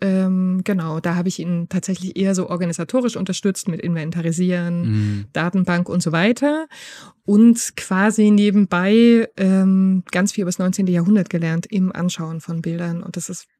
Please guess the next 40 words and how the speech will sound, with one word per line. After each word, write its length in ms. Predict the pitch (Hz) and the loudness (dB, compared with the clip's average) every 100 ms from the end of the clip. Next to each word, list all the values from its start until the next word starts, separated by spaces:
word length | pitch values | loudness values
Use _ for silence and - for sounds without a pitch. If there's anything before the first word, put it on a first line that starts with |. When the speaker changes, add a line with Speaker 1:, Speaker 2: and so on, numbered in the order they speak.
| _ | _
Speaker 1:
toll. 400 | - 180 165 175 - | -6 -4 -4 -8 -6
Also, 260 | - 175 | -6 -4
und 120 | 180 180 | -4 -2
der 80 | 170 | -4
hat 120 | 165 | -4
wirklich 240 | 190 185 180 | -6 -6 -8
eine 120 | 170 | -6
fantastische 540 | 170 170 185 220 185 | -2 -2 -2 0 0
Sammlung. 480 | 175 175 196 226 247 - - - - - - - _ _ - | 0 2 2 2 0 -4 -18 -20 -20 -20 -20 -20 _ _ -2
Und, 640 | 196 190 185 180 - - - | 2 4 4 2 -2 -6 -2
ähm, 800 | 185 180 175 175 175 175 165 - - | 0 2 2 2 0 0 -4 -6 -2
genau, 280 | 202 165 | 0 0
diesen 400 | 170 185 202 208 | 0 4 4 4
Sammlungsteil, 880 | 180 165 165 170 - 175 165 165 165 | 2 0 -2 -2 -4 -4 -2 -2 -2
das 180 | 175 - | -6 -8
ist 180 | - - | -8 -8
das, 220 | 170 - | -8 -6
womit 300 | 175 180 - | 0 0 0
ich 80 | - | -4
mich 120 | 165 | -4
beschäftigt 480 | 175 175 175 - - | -4 -4 -6 -10 -10
hab, 160 | 165 | -10
viel. 340 | - 180 190 170 _ _ _ - | -8 -4 -4 -6 _ _ _ -16
Speaker 2:
Okay, 380 | 117 - 113 120 | -16 -10 -4 -2
Speaker 1:
Mit 100 | 175 | 0
ihm. 80 | 185 | 2
Speaker 2:
also 160 | 175 | 2
so, 160 | 113 110 - | 0 -4 -8
äh, 260 | 107 87 80 | -10 -8 -10
schon, 260 | - 104 101 110 | -10 -10 -10 -14
man 400 | - - 98 92 101 | -16 -10 -8 -6 -6
würde 120 | 98 | -6
eher 140 | 101 | -8
sagen, 280 | 101 98 90 | -8 -8 -10
der 100 | 101 | -8
erste 260 | 113 117 117 | -8 -8 -8
Teil 260 | - 107 98 | -8 -8 -8
der 180 | 95 | -10
Fotografiegeschichte. 1000 | 90 - 98 92 - 101 92 95 - 117 - _ - | -12 -12 -10 -10 -12 -12 -12 -12 -16 -20 -20 _ -2
Speaker 1:
Richtig. 500 | 247 - - - | -2 -4 -14 -16